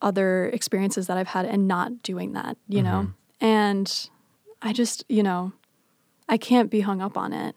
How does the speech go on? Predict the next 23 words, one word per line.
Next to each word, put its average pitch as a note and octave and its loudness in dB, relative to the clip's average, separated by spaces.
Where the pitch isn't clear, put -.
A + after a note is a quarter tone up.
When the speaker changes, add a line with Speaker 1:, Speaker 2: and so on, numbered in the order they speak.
Speaker 2:
Mm-hmm. G2+ -4
Speaker 1:
Um, F#3+ -2
all C4 8
I D4 8
can B3+ 8
do A3 6
is F#3+ 2
try G3+ 0
to F#3 -4
protect G3 -4
other F#3+ -2
women G#3+ 0
and G3+ 2
other G3 2
people, G3+ 0
uh, - -10
that, F#3 -6
like, F#3 -6
identify F#3+ -4
that F#3+ -4
way, G3 -2
that, F#3+ -6
like, F3 -8